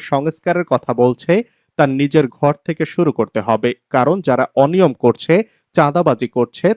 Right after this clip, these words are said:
তারা কোনো না কোনো পরিবারের সদস্য। তাই নিজের ভেতরের ফ্যাসিজমকে আগে বের করতে হবে। যদি নিজের ঘর থেকে নোংরা অনিয়মগুলো ত্যাগ করতে পারি, তাহলেই স্বপ্নের বাংলাদেশ তৈরি করা যাবে। তিনি বলেন, সময়ের প্রয়োজনে আমরা সবাই রাজপথে নেমেছি।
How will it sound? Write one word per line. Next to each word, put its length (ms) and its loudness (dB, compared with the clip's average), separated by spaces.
তারা 200 2
কোনো 220 -2
না 100 0
কোনো 200 0
পরিবারের 540 0
সদস্য। 360 -4
তাই 140 2
নিজের 380 0
ভেতরের 480 0
ফ্যাসিজমকে 720 -2
আগে 240 0
বের 220 4
করতে 320 -2
হবে। 280 0
যদি 320 0
নিজের 380 -2
ঘর 220 0
থেকে 240 0
নোংরা 520 2
অনিয়মগুলো 600 0
ত্যাগ 300 -2
করতে 280 -2
পারি, 260 0
তাহলেই 540 0
স্বপ্নের 460 -2
বাংলাদেশ 440 -2
তৈরি 220 -2
করা 200 -2
যাবে। 300 -2
তিনি 160 4
বলেন, 340 2
সময়ের 420 2
প্রয়োজনে 480 2
আমরা 240 -2
সবাই 340 0
রাজপথে 520 -2
নেমেছি। 420 -2